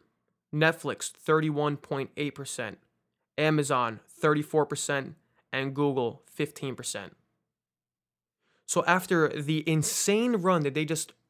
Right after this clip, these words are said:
experienced, okay, they would almost have to replicate that for the next ten years. And their growth rates are not gonna be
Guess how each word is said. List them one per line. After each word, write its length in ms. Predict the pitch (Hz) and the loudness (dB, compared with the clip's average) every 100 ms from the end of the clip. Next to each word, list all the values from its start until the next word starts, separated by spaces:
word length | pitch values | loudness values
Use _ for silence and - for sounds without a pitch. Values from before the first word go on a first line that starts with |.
| _ _ | _ _
experienced, 720 | - - - 156 143 113 - | -6 -4 0 2 2 -2 -10
okay, 340 | 120 131 139 156 _ _ _ _ _ _ _ _ _ _ _ _ _ _ _ _ _ _ _ _ _ | -6 -4 -4 -6 _ _ _ _ _ _ _ _ _ _ _ _ _ _ _ _ _ _ _ _ _
they 200 | 139 190 | 4 6
would 300 | 220 180 165 - | 8 4 2 2
almost 540 | 185 226 233 240 226 - | 8 8 8 6 4 0
have 380 | - 196 185 - | -4 -2 -2 0
to 140 | 165 | 0
replicate 680 | 143 165 185 165 151 143 131 | 2 2 2 0 0 -2 -2
that 240 | 127 127 | -4 -4
for 160 | - 151 | -4 0
the 100 | 143 | 0
next 580 | 143 151 151 - - - | 0 -2 -4 -14 -16 -14
ten 320 | - 156 147 | -4 -2 -2
years. 680 | 139 143 135 104 98 - - _ _ _ _ _ _ _ _ _ _ _ _ _ _ _ _ | -6 -8 -8 -8 -12 -14 -16 _ _ _ _ _ _ _ _ _ _ _ _ _ _ _ _
And 280 | 165 160 139 | 4 4 6
their 180 | 165 156 | 6 6
growth 400 | 139 170 208 - | 4 4 4 2
rates 360 | 156 143 139 | -2 -2 -4
are 220 | - 147 147 | -4 -2 0
not 260 | 156 170 | 0 0
gonna 160 | 165 160 | -2 -2
be 260 | 139 147 | -2 -4